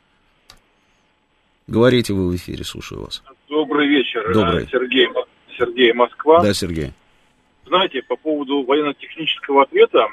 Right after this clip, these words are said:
Speaker 2: а мне
Speaker 1: Мгм.
Speaker 2: кажется, это должен быть такой ответ, э, который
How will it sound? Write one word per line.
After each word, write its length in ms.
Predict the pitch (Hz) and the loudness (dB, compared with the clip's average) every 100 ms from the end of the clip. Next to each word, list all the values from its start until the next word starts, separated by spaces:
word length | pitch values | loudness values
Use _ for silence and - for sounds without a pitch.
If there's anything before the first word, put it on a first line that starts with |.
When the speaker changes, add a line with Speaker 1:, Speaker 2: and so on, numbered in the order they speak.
| - | -8
Speaker 2:
а 80 | 110 | -8
мне 140 | 95 101 | -2 2
Speaker 1:
Мгм. 60 | |
Speaker 2:
кажется, 340 | 151 151 135 139 | 4 4 0 -4
это 160 | - - | -6 -8
должен 360 | 139 135 139 | -8 -8 -6
быть 180 | 127 139 | 0 0
такой 380 | 143 135 139 135 | 0 2 4 6
ответ, 340 | 139 156 190 - - | 4 4 4 4 0
э, 280 | 127 120 117 | 6 6 6
который 540 | 120 - 139 139 131 | 0 0 0 2 0